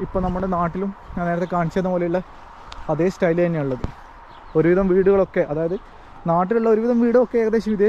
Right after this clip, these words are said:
സ്റ്റൈലിൽ തന്നെയാണുള്ളത്. ഇവിടെ മെയിനായിട്ട് ഇങ്ങനെയുള്ള സ്റ്റൈൽ എന്തുകൊണ്ടാണ് വരാൻ കാരണം എന്ന് വെച്ച് കഴിഞ്ഞാൽ ഈ മഞ്ഞ് ഉണ്ടാകുന്ന സമയത്ത്, അതായത് സ്ലോപ്പ് എന്തായാലും അവർക്ക് വേണം എന്ന് തന്നെയാണ് പറയുന്നത്. ഇവിടെ മഴ ഉണ്ടാകുന്ന സമയത്ത് അത്യാവശ്യം നല്ല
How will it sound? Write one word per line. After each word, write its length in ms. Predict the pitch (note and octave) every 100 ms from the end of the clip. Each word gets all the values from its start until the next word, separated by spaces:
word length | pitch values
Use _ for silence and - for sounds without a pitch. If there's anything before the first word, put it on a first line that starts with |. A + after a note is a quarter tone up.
| G#3+
സ്റ്റൈലിൽ 300 | G3+ F#3+ F#3+
തന്നെയാണുള്ളത്. 400 | F#3 E3+ D#3 D#3 G#3+ - - - - - - - - -
ഇവിടെ 180 | F#3 B3+ C4
മെയിനായിട്ട് 460 | A3 A#3 C4 B3+ A3+
ഇങ്ങനെയുള്ള 360 | A3 A#3 A#3 A3+
സ്റ്റൈൽ 240 | - G3+ G#3
എന്തുകൊണ്ടാണ് 460 | F#3+ G3 G#3+ G#3 G3
വരാൻ 180 | F3+ G3 F3+
കാരണം 280 | E3 E3+ F#3+
എന്ന് 120 | F#3
വെച്ച് 160 | D3+
കഴിഞ്ഞാൽ 240 | D#3+ C#3 C3 A3 - - - - - -
ഈ 40 | G3 F#3 E3 E3
മഞ്ഞ് 340 | F#3 G#3+ C4 B3+ - - - -
ഉണ്ടാകുന്ന 340 | F#3+ G3+ F#3+ F3+
സമയത്ത്, 320 | E3+ D#3+ D3+ D3+ - - - - - E3
അതായത് 240 | F3+ F#3+ -
സ്ലോപ്പ് 360 | F#3+ G#3 G#3 G#3
എന്തായാലും 260 | G3 G#3
അവർക്ക് 180 | F#3+ G#3+ F3
വേണം 160 | E3
എന്ന് 80 | F3
തന്നെയാണ് 200 | E3+ D3
പറയുന്നത്. 260 | B2+ A#2 A#2 - - - - - - - -
ഇവിടെ 160 | E3+ F#3
മഴ 140 | D#3+ D#3+ A3+
ഉണ്ടാകുന്ന 240 | A3 A3 G#3
സമയത്ത് 200 | G#3 F#3+
അത്യാവശ്യം 280 | F#3+ F#3+ F#3+
നല്ല 180 | E3+